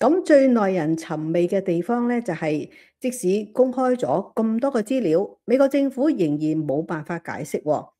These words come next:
所有文件幾乎都停留喺同一句說話：「現象真實存在，不過證據不足以得出結論。」而正係因為呢一種存在，但係解釋唔到，呢啲灰色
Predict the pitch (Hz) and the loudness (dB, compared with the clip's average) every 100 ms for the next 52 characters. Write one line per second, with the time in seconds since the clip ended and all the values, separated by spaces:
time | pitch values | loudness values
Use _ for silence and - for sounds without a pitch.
0 | _ - 165 202 208 175 151 147 143 165 | _ -4 0 2 2 0 -4 -4 0 0
1 | 233 - - 311 320 320 147 294 - 277 | 0 -4 -2 0 0 -2 -4 -4 0 0
2 | 285 285 156 147 147 151 147 165 240 147 | 0 -4 -6 -6 -6 -8 -6 -8 -6 -10
3 | 139 196 214 165 165 151 151 147 - _ | -8 -8 -4 -6 -4 -4 -4 -4 -8 _
4 | _ _ _ - 285 285 269 302 370 285 | _ _ _ 4 4 4 2 2 2 0
5 | - 151 165 160 - _ _ - 233 202 | -2 -4 -2 -2 -4 _ _ -2 2 2
6 | 202 196 196 185 233 247 254 - 175 180 | 2 0 0 0 0 2 2 2 2 2
7 | - - 240 _ - 240 - 185 - 147 | 0 -8 -8 _ -4 -4 -2 -6 -2 0
8 | 160 147 - _ _ _ _ - 220 233 | 0 -2 -6 _ _ _ _ -4 -2 2
9 | 277 247 202 294 330 226 277 330 320 254 | 4 4 4 6 4 4 4 4 2 0
10 | 165 233 - 175 143 147 165 165 - 180 | -2 -4 -2 -2 -2 -2 -2 -4 -6 -8
11 | 170 160 - 185 285 147 135 135 190 247 | -8 -8 -10 -8 -6 -6 -6 -4 -4 -6
12 | - _ _ 320 330 339 349 330 320 | -16 _ _ 2 4 2 0 -2 -2